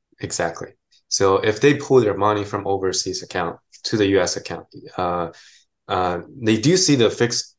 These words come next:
fixed income or fixed asset is, uh, is high, but they're not gonna put all their ass-, uh, their money in the account. They're still gonna constantly actively looking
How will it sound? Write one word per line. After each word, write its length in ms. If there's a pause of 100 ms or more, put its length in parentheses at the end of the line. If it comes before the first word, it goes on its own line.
fixed 400
income 560
or 120
fixed 280
asset 380
is, 180
uh, 240
is 120
high, 320 (420)
but 120
they're 220
not 100
gonna 140
put 220
all 160
their 180
ass-, 180
uh, 280 (180)
their 140
money 460
in 220
the 200 (100)
account. 300 (480)
They're 140
still 260
gonna 240
constantly 680
actively 520
looking 460